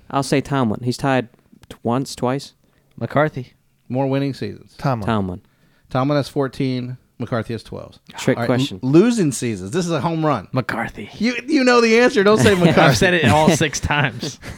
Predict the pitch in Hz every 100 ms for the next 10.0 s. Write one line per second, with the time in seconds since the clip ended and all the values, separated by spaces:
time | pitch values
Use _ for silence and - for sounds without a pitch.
0 | - 110 185 - 185 - 220 247 214 156
1 | 202 202 180 170 156 156 151 143 - 143
2 | 123 117 120 113 110 110 101 113 98 87
3 | 110 92 95 87 98 113 120 117 110 113
4 | - - 123 117 123 135 127 120 - 131
5 | 117 104 90 92 _ _ _ _ - 156
6 | 185 175 165 - - 175 175 107 80 -
7 | - 123 160 202 185 135 104 110 _ -
8 | 175 143 160 151 131 127 135 135 147 139
9 | 120 - - 147 139 107 90 80 -